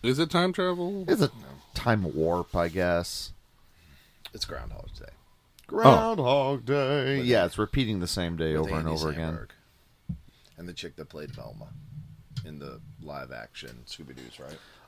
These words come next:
Speaker 2: Um, it was the mom from How I Met Your Mother. I don't know if that's the same girl that was Velma,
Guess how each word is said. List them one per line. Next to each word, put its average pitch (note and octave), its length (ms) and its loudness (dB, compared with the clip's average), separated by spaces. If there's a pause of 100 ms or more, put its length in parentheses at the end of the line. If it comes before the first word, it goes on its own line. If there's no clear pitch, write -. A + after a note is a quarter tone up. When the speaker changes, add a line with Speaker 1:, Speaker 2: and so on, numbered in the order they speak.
(140)
Speaker 2:
Um, A3+ 760 2 (140)
it F3+ 220 2
was F3 240 2
the F3 160 2
mom D3+ 580 4
from E3+ 200 0
How D3+ 220 4
I D3+ 60 4
Met D3 300 0
Your C#3 80 2
Mother. A#2 540 0 (1160)
I A#2 60 4
don't B2 200 2 (120)
know B2 180 4
if A2 120 -2
that's - 260 2
the - 100 -8
same G#2+ 720 0 (1040)
girl G#2 280 4
that G2+ 180 4
was F#2 200 -2
Velma, D2 500 -2